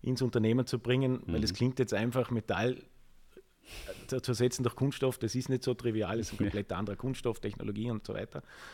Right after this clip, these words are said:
Speaker 1: Und das Zweite haben wir auch gedacht, es ist kein Schaden, ein bisschen Differen-, äh, ein bisschen Diversifikation,
Speaker 2: Ja.
Speaker 1: äh, weil der hat noch andere Dinge, produziert auch andere sicherheitsrelevante Teile für ein Airbag und so weiter.
Speaker 2: Mhm.
Speaker 1: Äh, und, äh, aus den zwei,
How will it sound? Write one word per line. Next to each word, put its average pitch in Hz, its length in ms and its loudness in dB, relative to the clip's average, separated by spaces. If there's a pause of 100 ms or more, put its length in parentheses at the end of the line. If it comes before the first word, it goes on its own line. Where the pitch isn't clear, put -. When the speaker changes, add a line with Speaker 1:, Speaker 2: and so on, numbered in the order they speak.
(300)
Speaker 1:
Und 113 160 2
das 131 120 8
Zweite 139 420 6
haben 139 100 6
wir 131 80 6
auch 131 100 2
gedacht, 127 400 4
es 120 100 0
ist 127 200 -4
kein 123 140 2
Schaden, 117 360 4
ein 113 80 2
bisschen 120 240 0
Differen-, 117 420 -2
äh, - 220 -4
ein 113 80 -4
bisschen 117 240 -4
Diversifikation, 120 1160 2 (200)
Speaker 2:
Ja. 113 800 0
Speaker 1:
äh, 107 80 -2
weil 120 140 6
der 120 100 6
hat 113 160 2
noch 117 160 0
andere 117 380 2
Dinge, 120 300 2
produziert 120 440 0
auch 113 80 6
andere 117 320 2
sicherheitsrelevante 113 880 0
Teile 110 260 4
für 113 140 0
ein 110 100 2
Airbag 110 600 2
und 120 120 -6
so 120 140 -2
weiter. 113 400 0 (100)
Speaker 2:
Mhm. 90 280 -4 (180)
Speaker 1:
Äh, 113 280 2 (120)
und, 117 540 4
äh, 123 40 6
aus 117 300 2
den 127 220 2
zwei, 120 500 4